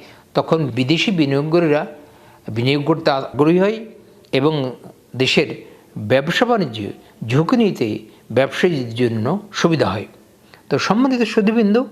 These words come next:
আমি যে বিষয়ে আলোচনা শুরু করেছিলাম তার একটি সংক্ষিপ্ত বর্ণনা আপনাদের কাছে দেওয়ার চেষ্টা করলাম। সুযোগ পেলে আবার এই অর্থনীতি নিয়ে ভবিষ্যতে আরও কথা বলা যাবে। আপাতত এই বলেই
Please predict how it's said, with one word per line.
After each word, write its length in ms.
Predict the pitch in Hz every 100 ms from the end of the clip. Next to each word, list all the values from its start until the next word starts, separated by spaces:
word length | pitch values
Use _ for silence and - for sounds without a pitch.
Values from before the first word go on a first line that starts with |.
| - - - - _ _ -
আমি 460 | 160 151 143 - - - _
যে 160 | 123 143
বিষয়ে 500 | 143 - 160 147 202 - - -
আলোচনা 420 | - 131 180 175
শুরু 260 | - 190 208
করেছিলাম 440 | 233 214 175 214 - - -
তার 160 | 160 143
একটি 200 | 131 156
সংক্ষিপ্ত 640 | - 131 131 208 - 196 - - - - - 110
বর্ণনা 400 | 123 143 180 214
আপনাদের 440 | 214 160 135 135
কাছে 320 | - 120 -
দেওয়ার 260 | 107 113 113 110
চেষ্টা 280 | 143 - 190
করলাম। 360 | 185 180 214 269 - - - - - - _
সুযোগ 420 | - - 131 156 170
পেলে 300 | 220 208 247 -
আবার 360 | 156 147 139
এই 180 | 131 131
অর্থনীতি 500 | 127 - 170 160 165
নিয়ে 280 | 147 139 - - - - _ _ -
ভবিষ্যতে 440 | 113 127 - 135 131
আরও 200 | 113 143
কথা 280 | 147 139 147
বলা 200 | 156 156
যাবে। 280 | 151 175 214 - - _ _ -
আপাতত 640 | 127 143 147 135 139 151 - -
এই 140 | 143
বলেই 560 | 160 160 185 143 190